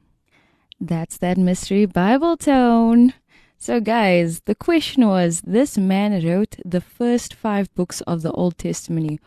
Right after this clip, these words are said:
Was he Samuel, Moses, or David? I checked on our polls and everybody, about sixty, eighty-six percent, guys, eighty-six percent at least,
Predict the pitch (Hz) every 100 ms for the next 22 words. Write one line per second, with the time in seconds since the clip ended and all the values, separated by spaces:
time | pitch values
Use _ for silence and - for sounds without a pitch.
0 | _ - 202 226 220 - 233 247 269 277
1 | 294 262 180 185 208 208 247 262 - _
2 | _ _ _ - 196 180 226 233 170 160
3 | - _ _ - - 185 220 - 208 196
4 | 190 - 214 220 226 269 - - _ _
5 | _ - 226 233 240 - - 262 285 277
6 | 262 277 208 196 175 165 165 175 _ _
7 | _ 208 233 254 247 - _ - - 285
8 | - - - 294 _ - 254 277 262 -
9 | 240 - - 180 151 143 - - - 92
10 | - 190 180 175 - - 165 156 156 156
11 | 165 156 - - -